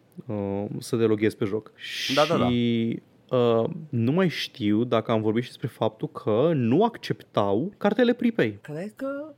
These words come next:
Speaker 2: mă aduc aminte, dar a fost și asta o
Speaker 1: Deci,
Speaker 2: chestie, da.
Speaker 1: inițial era vorba că doar cu S M S, doar cu un număr de telefon te lasă să te loghezi. După aceea a-, au aflat oamenii, foarte mulți, uh, oameni care, na, dacă nu-ți permiți un abonament, îți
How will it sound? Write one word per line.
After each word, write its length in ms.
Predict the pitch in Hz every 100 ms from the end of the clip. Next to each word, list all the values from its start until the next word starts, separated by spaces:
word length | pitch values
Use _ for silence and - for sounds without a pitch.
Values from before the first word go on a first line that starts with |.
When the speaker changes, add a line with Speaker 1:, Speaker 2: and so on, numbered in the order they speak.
| _
Speaker 2:
mă 120 | 262
aduc 180 | 262 -
aminte, 340 | 202 190 190 190
dar 180 | 190 185
a 100 | 202
fost 180 | - 320
și 80 | 214
asta 220 | 220 208
o 20 |
Speaker 1:
Deci, 100 | 139
Speaker 2:
chestie, 240 | 147 - 208
da. 120 | -
Speaker 1:
inițial 460 | 156 147 143 190 196
era 140 | 180
vorba 260 | 170 156 139
că 260 | - 110
doar 380 | 104 104 147 175
cu 100 | -
S 120 | 113 -
M 140 | 107 101
S, 160 | - 113 98
doar 180 | 95 131
cu 80 | 127
un 60 | 117
număr 180 | 113
de 60 | 101
telefon 500 | 92 104 98 110 98
te 80 | 101
lasă 140 | 107
să 60 | -
te 60 |
loghezi. 540 | 104 98 95 95 117 -
După 220 | 131 143 123
aceea 320 | - 160 139
a-, 340 | 135 123 120 131
au 100 | 123
aflat 320 | - 131 127
oamenii, 500 | 123 117 104 101 107
foarte 340 | - 147 135
mulți, 600 | 120 117 107 - - -
uh, 300 | 107 101 98 98
oameni 400 | 101 107 101 98
care, 420 | - 104 104 101
na, 220 | 107 95 117
dacă 220 | 113 113
nu-ți 200 | 123 135
permiți 240 | - 127 127
un 60 |
abonament, 520 | 113 104 104 101 139
îți 80 | 135